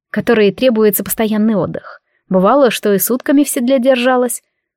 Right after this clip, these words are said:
Разумеется, не на обычной лошади, боже упаси меня от такой адской езды. На Селесте можно было, как мне кажется, месяц ехать без перерыва, время от времени снимая физическую усталость магией.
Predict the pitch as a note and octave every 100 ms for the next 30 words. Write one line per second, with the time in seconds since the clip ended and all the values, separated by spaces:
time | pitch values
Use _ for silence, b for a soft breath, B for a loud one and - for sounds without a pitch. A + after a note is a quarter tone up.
0 | - A#3 G3+ G#3+ C#4+ E4+ A#3 A3 A3 A3+
1 | B3 F#4+ F4+ - A3+ B3 - E3+ F3+ C4
2 | B3+ C4 D#4 D4 G3+ F#3+ F#3+ F3+ G#3 G#3
3 | F#3+ F3+ - B3 B3+ F#3+ E3 - _ _
4 | _ - F3+ F3+ D#3+ - F3+ C#4 - E3
5 | E3 A#3+ A3 G#3 C4 B3+ B B B B
6 | - C4 - B3+ C4+ B3 A#3+ B3 - A#3+
7 | A#3+ D#4+ C#4 - - G3+ E4 - G3 F#3
8 | C4 - A3 G3 E3+ E3 - _ _ _
9 | F3+ G#3 F#3+ E3 E3+ B3 C#4 F3+ - G#3
10 | B3+ A#3+ G3 G#3 - - G3+ - G#3+ G#3
11 | - G3 E3 D#3 -